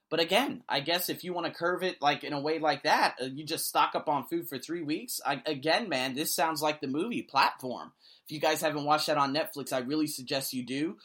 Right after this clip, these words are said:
Don't watch it for the gore and everything, but watch it how, uh, you gotta understand the underlying principle behind that. Because the people on the top fifty floors,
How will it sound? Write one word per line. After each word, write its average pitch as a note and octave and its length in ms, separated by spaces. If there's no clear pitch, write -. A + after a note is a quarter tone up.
Don't D#3+ 200
watch D#3 280
it - 120
for D3+ 80
the B2 100
gore C3+ 340
and D3+ 100
everything, D3 360
but A2 180
watch C3+ 300
it D3+ 100
how, C3+ 480
uh, - 140
you D3+ 220
gotta F#3 340
understand D#3+ 460
the C#3+ 120
underlying B2+ 460
principle B2 400
behind F#2+ 440
that. E2+ 200
Because D3 300
the D3 80
people F3 320
on D3+ 80
the C#3 80
top D3+ 320
fifty D3+ 260
floors, E3 520